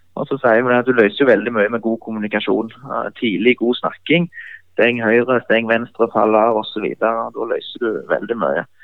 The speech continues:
Men det er viktig at spillerne er i gode relasjoner, og det jobber vi også med i treningsveka, at, eh,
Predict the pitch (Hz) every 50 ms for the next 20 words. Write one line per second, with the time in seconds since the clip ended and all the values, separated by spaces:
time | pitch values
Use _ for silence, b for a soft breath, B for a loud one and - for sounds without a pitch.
0 | B B B B B _ - - 135 131 113 - - - 147 151 151 - 143 127
1 | 127 - _ _ _ 107 85 95 123 123 117 110 107 - 113 104 - - 120 117
2 | 117 104 - 107 95 123 131 127 117 117 - - 131 123 120 117 113 - - -
3 | 127 113 104 101 107 117 104 85 69 - - 95 - - 90 71 - - - -
4 | - 131 127 - - 64 - - - _ _ _ - 78 78 - - - B B
5 | B B